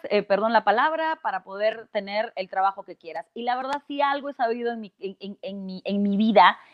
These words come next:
y algo que disfruto dentro de mi casa, es verme al espejo todas las mañanas, Shu, verme al espejo y decir, "Esa mujer la respeto", porque jamás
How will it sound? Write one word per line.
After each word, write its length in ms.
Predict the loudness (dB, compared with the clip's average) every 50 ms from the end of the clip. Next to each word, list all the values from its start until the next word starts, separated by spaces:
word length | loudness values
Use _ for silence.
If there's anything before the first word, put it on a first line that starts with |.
| -20 -6 2 8
y 100 | 10 10
algo 260 | 10 10 8 4 2
que 100 | 2 0 0
disfruto 480 | 0 -6 -12 _ -8 -8 -6 -4 -4
dentro 260 | -4 -4 -4 -4 -4
de 60 | -6 -6
mi 100 | -6 -8
casa, 280 | -6 -4 -4 -4 -6 -10
es 80 | -10 -8 -2 -2
verme 220 | 0 0 -2 -4
al 60 | -8
espejo 300 | -8 -8 -8 -10 -10 -6
todas 200 | -2 2 2 2 2
las 100 | 0 -6
mañanas, 380 | -8 -14 -14 -14 -14 -14 -16 -14
Shu, 220 | -12 -14 -14 -14 _ _ _ _ _ _ _ _ _ 4
verme 160 | 6 6 6 6
al 60 | 2
espejo 340 | -2 -2 -2 -4 -2 0 0
y 40 | 0
decir, 340 | 0 -2 -6 -8 -8 -8 -12 _ _ _ _ _ _ _ _ _ _ _ 0
"Esa 360 | 2 2 2 0 0 -2 -2
mujer 420 | -2 -4 -2 0 0 0 0 0 -4 -6
la 180 | -4 -2 -2 -2
respeto", 540 | -2 -4 -8 _ -6 -6 -6 -6 -8 -14 -12
porque 220 | -12 -10 -10 -8
jamás 500 | -4 -2 0 0 2 2 2 0 -2